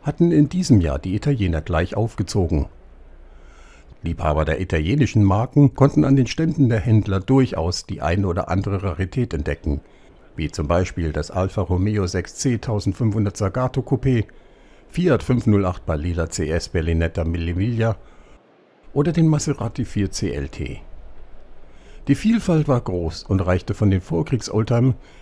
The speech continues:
hin bis zu den Klassikern aus den fünfziger und sechziger Jahren, wie der Alfa Romeo T Z eins, Maserati Ghibli oder Lancia Flaminia.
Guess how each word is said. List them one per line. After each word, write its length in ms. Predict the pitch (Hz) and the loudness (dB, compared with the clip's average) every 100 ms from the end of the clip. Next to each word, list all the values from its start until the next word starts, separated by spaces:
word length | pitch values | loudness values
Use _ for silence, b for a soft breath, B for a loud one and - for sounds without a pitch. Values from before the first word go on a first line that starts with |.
| B | B
hin 200 | 170 190 | 6 6
bis 160 | 160 - | 4 2
zu 80 | |
den 160 | 135 120 | 4 4
Klassikern 480 | 92 80 104 98 90 | 2 -2 0 0 -2
aus 140 | 76 | -4
den 120 | - | -6
fünfziger 480 | - 92 - 107 98 | -4 -6 -4 -4 -2
und 100 | 98 | 0
sechziger 440 | 110 117 - - 82 | 0 -2 -2 -4 -2
Jahren, 340 | 78 65 64 - - b b | -2 -2 -4 -6 -18 b b
wie 140 | 90 | -4
der 200 | 87 - | -2 -2
Alfa 220 | 143 147 113 | -2 -2 0
Romeo 440 | 98 92 101 92 | 2 2 2 0
T 180 | - 92 | -2 -8
Z 320 | - 78 - | -6 -10 -4
eins, 440 | 85 92 87 - - b b b b - | 0 2 0 -4 -18 b b b b -2
Maserati 500 | 107 131 131 160 120 | 0 0 -2 -4 -2
Ghibli 460 | 139 139 127 110 - - - - | 2 2 0 -4 -6 -20 -20 -6
oder 220 | 160 185 | -2 0
Lancia 360 | 143 90 - 98 | 2 0 0 -4
Flaminia. 680 | 98 92 90 71 64 - | 0 0 2 0 -4 -10